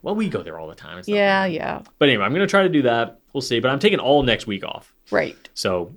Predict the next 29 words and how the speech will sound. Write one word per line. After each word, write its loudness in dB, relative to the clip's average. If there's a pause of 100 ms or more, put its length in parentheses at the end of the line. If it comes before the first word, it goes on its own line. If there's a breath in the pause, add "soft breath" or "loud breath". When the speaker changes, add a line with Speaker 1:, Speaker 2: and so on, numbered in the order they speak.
(120)
Speaker 1:
I -2
need 2
to -2
figure 0
out -2
what -6
to -16
do -8
there. -12
There's -2
a -4
U-, -6
there's 0
a -2
U 0
F 0
C -2
on -2
Saturday -2
too -6
that -6
Speaker 2:
Mm-hmm. 2
Speaker 1:
I'm 0
gonna -4
try -2
to -4
hit. -6
But, -6
uh, -4